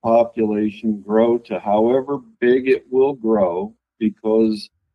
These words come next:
prey is abundant, only to have the prey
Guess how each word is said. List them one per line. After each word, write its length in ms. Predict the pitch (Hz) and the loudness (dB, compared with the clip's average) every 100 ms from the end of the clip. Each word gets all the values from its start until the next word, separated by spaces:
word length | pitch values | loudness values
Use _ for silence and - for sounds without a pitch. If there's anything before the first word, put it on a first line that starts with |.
| _ _ _ _ _ _ _ _ | _ _ _ _ _ _ _ _
prey 320 | 113 120 127 | 0 2 4
is 220 | 131 120 120 | 4 2 -2
abundant, 680 | 110 120 139 107 101 104 _ _ _ | -4 -4 -6 -6 -8 -8 _ _ _
only 380 | 113 131 147 143 | -4 -2 -2 -4
to 180 | - 117 | -4 -8
have 460 | 120 123 123 120 117 - | -4 0 2 0 -2 -12
the 120 | 98 - - | -12 -14 -4
prey 580 | 120 117 110 110 104 | 2 4 4 2 -2